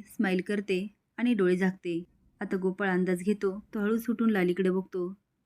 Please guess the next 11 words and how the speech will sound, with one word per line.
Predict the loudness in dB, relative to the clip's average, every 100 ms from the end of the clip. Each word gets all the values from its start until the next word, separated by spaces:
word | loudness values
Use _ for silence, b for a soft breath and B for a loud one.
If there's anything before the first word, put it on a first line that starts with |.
| -8
घड्याळ | -4 -2 0
बघत | -2 -2 -2
म्हणतो, | 0 2 0 -4 _ _ _ -12
"तिकडे | -4 0
माधुरी | 2 2 4 4 2 -2 _ _
वाट | -6 -2 0
बघत | 0 2 2
असेल, | 2 4 4 4 -4 _ _ _ _ _ -4
आत्तापर्यंत | -2 0 2 2 2
पैसे | 0 0 0 0
घेऊन | 0 -2